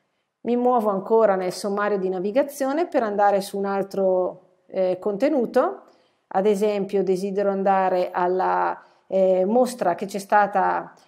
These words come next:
a Cremona, che parlava di privacy, e qui ci sono in un foglio lungo verticale tutti gli scatti fotografici delle illustrazioni che erano state mostrate all'interno di questa mostra. C'è un'immagine iniziale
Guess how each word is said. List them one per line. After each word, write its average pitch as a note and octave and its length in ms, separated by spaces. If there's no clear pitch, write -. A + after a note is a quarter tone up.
a F3 340
Cremona, A#3+ 840
che G#3+ 140
parlava G3+ 420
di A#3 120
privacy, G#3 800
e G#3+ 140
qui - 380
ci - 160
sono A3 400
in G3 120
un G3 100
foglio G#3+ 400
lungo A3+ 420
verticale G3+ 840
tutti G#3 640
gli G3+ 120
scatti A#3+ 340
fotografici A#3+ 800
delle G#3+ 180
illustrazioni G#3 880
che B3+ 100
erano A#3 200
state A3+ 260
mostrate A3+ 600
all'interno G3 500
di F#3+ 100
questa F#3 300
mostra. F3 640
C'è - 300
un'immagine G#3 680
iniziale G#3 1120